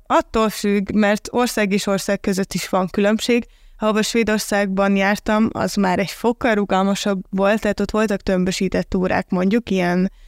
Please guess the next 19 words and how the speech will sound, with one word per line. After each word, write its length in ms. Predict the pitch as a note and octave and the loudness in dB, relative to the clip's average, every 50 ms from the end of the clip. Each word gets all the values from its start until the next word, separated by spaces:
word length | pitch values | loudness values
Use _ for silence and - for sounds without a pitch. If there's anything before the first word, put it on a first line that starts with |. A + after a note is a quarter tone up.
| - - - - - - - _ | -20 -20 -20 -20 -20 -20 -12 _
tematikusan 1300 | - G#3+ G3+ G3+ G3 G3+ - - G#3 - - G3+ G3+ G3 - - G3 F#3+ F#3+ F#3+ F#3+ G3 F#3+ - - - - | 0 2 2 2 2 0 0 -2 -4 -2 -2 -2 -2 0 0 0 0 0 2 2 2 0 0 -2 -4 -6 -12
rendezve, 880 | - - - G#3 G3 G3+ F#3+ G3 G#3+ G#3+ B3 C4+ A#3+ A3 G#3+ A3 A3+ A3+ | -10 -6 -4 -2 0 0 2 2 4 4 4 2 2 0 0 0 0 2
de 120 | G#3 G#3+ | 2 2
azért 340 | G#3+ A3 G#3 G3 G#3+ G#3 G#3 | 2 2 2 2 2 2 2
ott 480 | G#3 G#3 - - - - - - - | 0 -2 -4 -8 -18 -20 -16 -6 -2
is 220 | - F#3+ G3+ - - | 0 0 0 0 0
még 220 | F#3+ F3+ F#3 - | -2 -2 0 0
elég 280 | G#3 G#3 A2 - G3 - | 0 0 0 0 0 0
bürokratikus 800 | - G3+ F#3 F#3 F#3 - G3 F#3+ - G#3 G3 - G3+ F#3 - | 2 2 2 2 2 0 -2 -2 -2 -2 -2 -2 -2 -2 -2
a 60 | G3+ F#3+ | -2 -2
rendszer, 360 | F#3 F#3 F3+ G3 - - F#3+ F3 | -2 0 -2 -2 -2 -2 -2 0
meg 180 | F#3 F3+ F3+ | 0 0 0
ott 180 | G3 G3 - - | -2 -2 -2 -2
is 160 | G3 - - | -2 -2 -2
azért 460 | G3 F3+ F3+ F3+ F3 F3+ F#3 G3 - - - - - - - - - - - - - - - - | -2 -2 0 2 2 2 2 0 -2 -8 -14 -20 -20 -20 -20 -20 -20 -20 -20 -20 -20 -14 -4 -2
csak 160 | A3+ A3 - | -2 -2 0
padokba 420 | - A3 G3+ G3+ G3 F#3 G3 F#3+ F#3+ | 0 0 0 2 0 0 2 2 2
ülünk, 380 | F#3+ F#3+ G3 F#3+ F#3+ G#3 A3+ | 4 2 2 2 2 2 2
tehát 360 | - G#3 G3 F3+ F3 G3+ - | 2 2 2 2 2 0 -2